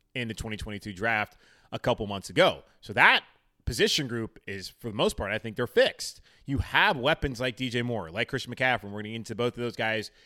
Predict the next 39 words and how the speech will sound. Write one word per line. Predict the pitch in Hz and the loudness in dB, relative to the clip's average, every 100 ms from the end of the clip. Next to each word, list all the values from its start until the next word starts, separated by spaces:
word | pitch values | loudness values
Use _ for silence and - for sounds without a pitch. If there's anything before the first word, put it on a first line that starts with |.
| _ | _
here | 139 127 | -6 -6
in | |
a | 104 | -2
moment. | 127 180 110 95 _ _ _ _ _ _ _ _ _ | 0 2 0 -4 _ _ _ _ _ _ _ _ _
Tight | - 147 | 2 2
end | 151 | 4
position's | 139 139 - 147 151 - _ _ | 0 0 0 -6 -8 -14 _ _
a | 127 | -10
complete | - 120 113 131 | -8 -6 -8 -8
joke. | 101 92 107 - _ _ _ | -8 -8 -10 -16 _ _ _
No | 98 101 | -4 -2
offense | 110 120 117 | -2 -2 -6
to | 120 | -4
any | 120 | -2
of | |
those | 120 | -2
guys. | 104 95 98 98 | -2 0 0 -4
It's | 107 - | -8 -6
just, | 107 101 - - | -6 -6 -10 -12
it's | 123 - | -10 -8
the | |
worst | 110 110 104 107 | -6 -6 -6 -6
in | |
the | 101 | -8
N | 95 | -6
F | 90 | -10
L. | 78 62 - _ _ | -14 -20 -20 _ _
That's | 110 107 | -4 -4
just | - 117 117 | -4 -6 -4
reality | 110 107 104 104 | 0 0 0 -2
of | 98 | -4
the | 95 | -8
situation | 107 - 101 95 98 | -12 -10 -10 -10 -10
that | |
we | 95 | -10
have | 87 | -10
here | 90 | -10
in | 85 | -12
Carolina. | - 87 104 139 78 | -12 -8 -2 -2 -4